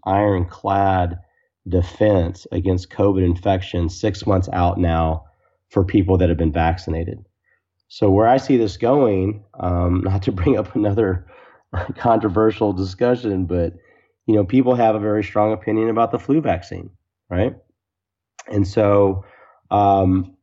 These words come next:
I, I think the covid vaccine will be analogous to the flu vaccine. I think it's probably gonna be an annual thing. Um, I don't think it's gonna be that big of a deal. You just go get your flu shot and your covid shot, and you're good to go. And now you're not gonna get some horrible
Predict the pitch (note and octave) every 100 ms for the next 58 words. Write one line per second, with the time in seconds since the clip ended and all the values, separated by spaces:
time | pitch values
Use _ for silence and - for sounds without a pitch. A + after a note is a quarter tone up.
0 | _ _ A2+ G2 G2 G2 F#2+ A#2 B2+ -
1 | - G2+ F#2+ - A2 A2+ A2 G2+ - G#2
2 | G#2+ G2+ F#2+ E2+ D#2+ F2+ G2+ G#2+ G2+ -
3 | G2+ F#2 G#2+ G#2 G#2 - A2 G2+ F2 F2
4 | F2+ - F2 F2+ F2+ F2+ F#2 F#2 E2+ F2
5 | F2+ F2+ F2 F2 E2 A2 B2+ _ _ _
6 | _ _ _ - F2 F2 E2+ E2+ E2+ F2
7 | E2+ F2 F2 F2+ F2+ F2+ F#2+ F#2 F#2+ F#2
8 | F#2+ F#2 F2 F2+ E2+ E2+ G2+ A#2 E2 F2
9 | F2 - F2+ F2+ F#2 F2 - F#2+ F#2 -
10 | F#2 F#2+ F2+ F2+ F#2 F#2 - F#2 G2 G#2+
11 | - _ _ _ _ - F2 F2+ F2 A2
12 | A#2 A2 G#2 D3 - - - F#2 F2 F#2
13 | G2 F#2+ F#2+ F#2 F#2 G2+ F2+ F#2+ G2+ F#2+
14 | F#2+ F#2 F2+ -